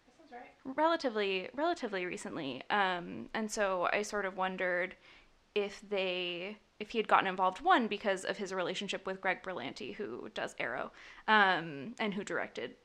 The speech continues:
Speaker 2: Love,
Speaker 1: Mm-hmm.
Speaker 2: Simon, but also just that he could speak to that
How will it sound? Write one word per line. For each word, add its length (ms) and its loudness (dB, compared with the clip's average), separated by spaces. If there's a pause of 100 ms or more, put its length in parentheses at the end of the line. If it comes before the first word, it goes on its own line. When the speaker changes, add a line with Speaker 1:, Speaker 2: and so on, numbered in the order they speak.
Speaker 2:
Love, 160 -4
Speaker 1:
Mm-hmm. 40 -8
Speaker 2:
Simon, 340 -6 (1120)
but 400 4 (120)
also 480 2
just 200 -10
that 100 -4
he 160 -6
could 180 -4
speak 400 -14
to 420 -4
that 340 2